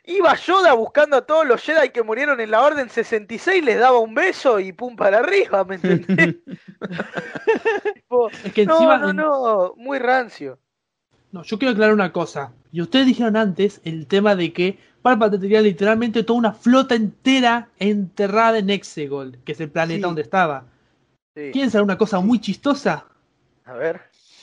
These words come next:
Speaker 3: Esas naves tenían el poder de una estrella de la muerte,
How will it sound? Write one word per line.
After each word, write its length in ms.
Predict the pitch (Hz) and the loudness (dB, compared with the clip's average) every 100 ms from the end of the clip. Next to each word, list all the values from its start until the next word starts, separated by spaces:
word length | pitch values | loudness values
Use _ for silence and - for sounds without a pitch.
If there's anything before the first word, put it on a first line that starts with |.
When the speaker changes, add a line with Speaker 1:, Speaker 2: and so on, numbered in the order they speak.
| - | -4
Speaker 3:
Esas 540 | 294 302 - 214 165 | -2 -2 -2 -2 -2
naves 640 | 180 262 269 196 151 - _ _ _ - | -4 -4 -2 -4 -6 -16 _ _ _ -2
tenían 320 | 220 254 269 | 0 0 -4
el 160 | 247 220 | -6 -6
poder 320 | 220 233 269 | -2 0 0
de 280 | 233 220 214 - | 0 0 -2 -2
una 340 | 370 359 302 | 2 2 0
estrella 480 | 233 - 247 226 226 | -6 -8 -8 -6 -4
de 100 | 208 | -4
la 120 | 196 | -4
muerte, 520 | 196 185 151 160 156 | -6 -8 -10 -14 -18